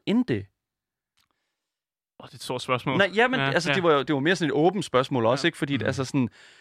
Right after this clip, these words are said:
Speaker 1: fordi jeg ved det fandme ikke selv
Speaker 2: Altså,
Speaker 1: et eller andet sted.
Speaker 2: må jeg komme med et bud,
Speaker 3: Ja.
Speaker 2: faktisk?
Speaker 1: Jeg skal
Speaker 2: Øh,
Speaker 1: ved, ved det.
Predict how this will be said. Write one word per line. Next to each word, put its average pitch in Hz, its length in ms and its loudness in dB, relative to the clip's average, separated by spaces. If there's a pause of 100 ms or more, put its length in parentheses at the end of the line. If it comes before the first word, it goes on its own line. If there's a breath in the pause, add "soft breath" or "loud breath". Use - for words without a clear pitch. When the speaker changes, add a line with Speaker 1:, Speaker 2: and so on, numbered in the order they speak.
Speaker 1:
fordi 147 280 -4
jeg 135 100 4
ved 247 120 2
det 226 80 -4
fandme 214 220 0
ikke - 120 -6
selv 247 140 0
Speaker 2:
Altså, - 160 -12 (180)
Speaker 1:
et - 40 -2
eller 151 180 2
andet 151 140 0
sted. 156 220 -4
Speaker 2:
må 151 120 0
jeg 170 140 2
komme 240 140 -4
med 190 80 -2
et - 60 -10
bud, 208 180 0 (120)
Speaker 3:
Ja. 135 80 -4
Speaker 2:
faktisk? 143 540 -4
Speaker 1:
Jeg - 160 0
skal 123 120 0
Speaker 2:
Øh, 120 60 -2
Speaker 1:
ved, 170 180 2
ved 170 180 -4
det. 131 140 -6